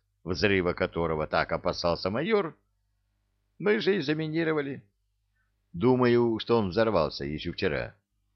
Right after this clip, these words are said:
Но как? А вот так, уметь надо. Вы, шарфюрер, похоже, так и не поняли,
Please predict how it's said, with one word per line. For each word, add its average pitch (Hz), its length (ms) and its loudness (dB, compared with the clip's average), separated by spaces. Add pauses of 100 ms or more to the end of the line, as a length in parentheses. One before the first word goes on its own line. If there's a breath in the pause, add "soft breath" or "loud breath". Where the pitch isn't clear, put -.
(460)
Но 110 380 -8
как? - 580 -4 (880)
А 98 160 4
вот 185 220 4
так, 80 440 2 (220)
уметь 110 680 0
надо. 117 560 -6 (480)
Вы, 165 460 2
шарфюрер, 143 760 2
похоже, 131 460 -2
так 127 260 0
и 131 60 0
не 139 120 -4
поняли, 87 640 0